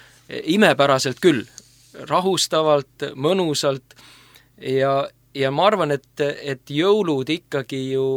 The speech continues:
eestlaste jaoks ka, äh, olgu siis inimene,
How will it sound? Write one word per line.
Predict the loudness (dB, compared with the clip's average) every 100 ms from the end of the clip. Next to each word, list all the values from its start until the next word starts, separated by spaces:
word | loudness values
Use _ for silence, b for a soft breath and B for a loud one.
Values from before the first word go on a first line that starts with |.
| -2 -4 -6 -12 _ _
eestlaste | 2 4 4 2 -4 -6 -4
jaoks | -2 -2 -4 -4
ka, | -2 0 -2 -4 b b b b -18
äh, | -12 -10 -10 -10 -14
olgu | -4 0 0 0
siis | -4 -2
inimene, | 0 0 -2 -2 -2 -2